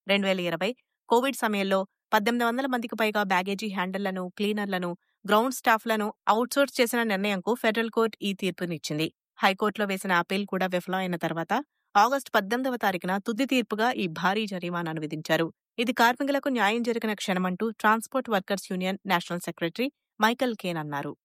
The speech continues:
ఆస్ట్రేలియాలో జెండర్ పే గ్యాప్ ఇంకా పెద్ద సమస్యగానే ఉందని తాజా డేటా చెబుతోంది. దీని ప్రకారం ఈ గ్యాప్ను పూర్తిగా తగ్గించుకునేందుకు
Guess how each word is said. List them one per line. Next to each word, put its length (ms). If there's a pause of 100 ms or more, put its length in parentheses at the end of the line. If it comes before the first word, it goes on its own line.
(360)
ఆస్ట్రేలియాలో 680
జెండర్ 340
పే 160
గ్యాప్ 260
ఇంకా 220
పెద్ద 240
సమస్యగానే 600
ఉందని 380
తాజా 460
డేటా 300
చెబుతోంది. 560 (180)
దీని 200
ప్రకారం 500
ఈ 120
గ్యాప్ను 380
పూర్తిగా 420
తగ్గించుకునేందుకు 880